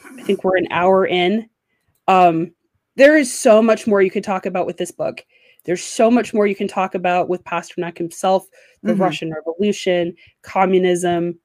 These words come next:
Speaker 1: Russia as a whole. I mean,
Speaker 2: Mm-hmm.
Speaker 1: there's a lot. So
Speaker 2: I mean,
Speaker 1: if this is
Speaker 2: realistically,
Speaker 1: something
Speaker 2: like, every part of
Speaker 1: <coughs>
Speaker 2: the themes could have been another episode, which is
Speaker 1: Mm-hmm.
Speaker 2: why we're doing such a shitty job at condensing it down. Because,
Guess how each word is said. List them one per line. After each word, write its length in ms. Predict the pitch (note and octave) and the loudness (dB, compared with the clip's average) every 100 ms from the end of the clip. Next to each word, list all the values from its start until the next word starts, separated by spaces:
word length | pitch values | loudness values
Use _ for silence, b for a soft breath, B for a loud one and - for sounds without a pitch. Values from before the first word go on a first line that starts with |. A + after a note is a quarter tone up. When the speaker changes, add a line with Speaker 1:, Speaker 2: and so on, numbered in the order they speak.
| _ | _
Speaker 1:
Russia 240 | F#3+ - | -4 -4
as 120 | E3+ | -6
a 40 | D#3+ | -8
whole. 500 | - - F3 E3+ E3+ | -8 -2 2 2 0
I 60 | F#3+ | 0
mean, 160 | F#3+ | 0
Speaker 2:
Mm-hmm. 60 | F#3+ | 2
Speaker 1:
there's 320 | F#3+ F#3 D#3+ - _ _ _ _ - | 2 2 -2 -14 _ _ _ _ 0
a 100 | F#3+ | 2
lot. 400 | F3+ F3 D#3+ - | 4 2 2 -6
So 460 | - F#3+ F3 E3+ b b b | 0 4 6 4 b b b
Speaker 2:
I 40 | B3+ | 4
mean, 100 | C#4 | 6
Speaker 1:
if 80 | C4 | 6
this 80 | |
is 40 | G4 | 6
Speaker 2:
realistically, 500 | D4 A#3+ - A3 A3 | 2 0 -2 0 2
Speaker 1:
something 40 | |
Speaker 2:
like, 160 | A#3 - - | 2 0 2
every 380 | G#3 G#3 A3+ | 2 2 -6
part 540 | G#3 - F3 E3 F3 - _ | -8 -4 0 0 -2 -10 _
of 260 | D#3 D3+ D3+ | -2 0 0
Speaker 1:
<coughs> 0 | |
Speaker 2:
the 480 | E3 - - E3 E3 | 0 0 0 0 -2
themes 500 | E3+ D#3+ D#3+ F3+ - - | -4 -6 -4 -6 -8 -12
could 260 | - E3+ E3+ | -8 -6 -6
have 120 | E3 | -6
been 100 | E3 | -6
another 320 | E3 D#3+ D#3+ | -6 -4 -4
episode, 580 | G2+ A#3+ A#3 C#4 C#4+ C#4 B B - | -4 -6 -4 -2 -2 -6 B B -6
which 200 | F#3 G3 | -2 -2
is 120 | F#3 | 0
Speaker 1:
Mm-hmm. 100 | A#3+ | 2
Speaker 2:
why 300 | F3 F3 F3+ | 4 4 2
we're 160 | F3 F3 | -2 -6
doing 240 | F3 F3 | -6 -8
such 180 | F3+ F3 | -6 -8
a 40 | |
shitty 380 | F3 - E3+ E3+ | -8 -6 -6 -4
job 300 | E3 D3+ D3+ | 0 0 0
at 100 | - | -4
condensing 540 | F3 D#3+ D#3 D3+ E3+ | -6 -4 -6 -6 -8
it 100 | D#3+ | -8
down. 500 | D#3 D3 D3+ F#3 C4 b b b _ F3+ | -6 -4 -2 -4 -6 b b b _ -10
Because, 680 | F#3+ G#3+ F3 D#3+ D#3+ D#3+ | -8 2 2 2 -2 -8